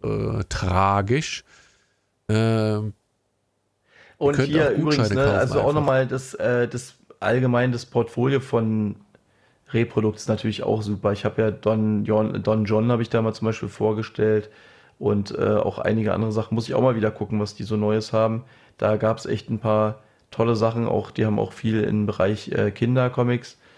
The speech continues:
Speaker 2: versucht oder auch, äh, geschafft, sag ich mal. Und natürlich Marvel, genau, das ist natürlich La Marvel,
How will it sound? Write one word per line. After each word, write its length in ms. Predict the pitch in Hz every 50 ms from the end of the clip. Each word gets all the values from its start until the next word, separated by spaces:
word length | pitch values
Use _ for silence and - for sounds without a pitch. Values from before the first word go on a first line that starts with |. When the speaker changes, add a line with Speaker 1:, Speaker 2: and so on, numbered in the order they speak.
| - _ _
Speaker 2:
versucht 640 | _ - - 113 110 104 110 120 127 123 127 - -
oder 420 | 117 113 113 110 110 107 - -
auch, 240 | - 101 101 - -
äh, 380 | - 113 107 104 104 104 104 113 - -
geschafft, 460 | - 107 - - 110 107 117 - -
sag 220 | - 117 113 117 117
ich 100 | 117 123
mal. 300 | 113 113 113 113 123 131 - - - - - - - _
Und 160 | - 117 107 107
natürlich 420 | 107 104 - 110 104 110 104 113
Marvel, 500 | 107 107 107 101 120 110 113 113 117 117
genau, 420 | 113 107 101 104 104 104 110 113
das 240 | 110 107 104 104 -
ist 160 | - - -
natürlich 320 | - - 104 - - 110 -
La 120 | - 101
Marvel, 500 | 95 92 95 98 101 107 110 110 110 127